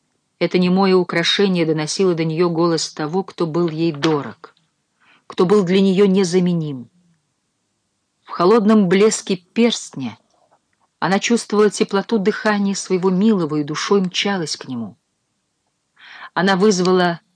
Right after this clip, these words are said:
Азарапета и приказала: «Распорядись оседлать моих коней. Десять телохранителей должны сопровождать меня».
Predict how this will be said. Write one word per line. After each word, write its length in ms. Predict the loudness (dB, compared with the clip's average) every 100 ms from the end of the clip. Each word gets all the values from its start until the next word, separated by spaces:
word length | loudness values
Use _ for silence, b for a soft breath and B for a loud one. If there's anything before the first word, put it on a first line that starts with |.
| _
Азарапета 840 | -2 -2 -2 -2 -2 -4 -4 -14 _ _ _ _ _ _ _
и 60 | -6
приказала: 680 | -2 -2 -2 -2 -2 -4 -14 _ _ _ _ _ _ _ _ -4
«Распорядись 880 | -2 0 2 2 4 2 0 -2 -4
оседлать 600 | -4 0 2 2 2 0
моих 320 | 0 0 -2
коней. 560 | -2 -2 -2 -4 -12 -20 _ _ _ _ _ _ -8
Десять 500 | 0 2 2 -4 -4
телохранителей 880 | -4 -2 -2 0 0 0 -6 -8 _ _ _ _ _ _ -4
должны 440 | 0 0 2 2
сопровождать 800 | 0 -2 0 0 0 -2 -4 -6
меня». 320 | -8 -10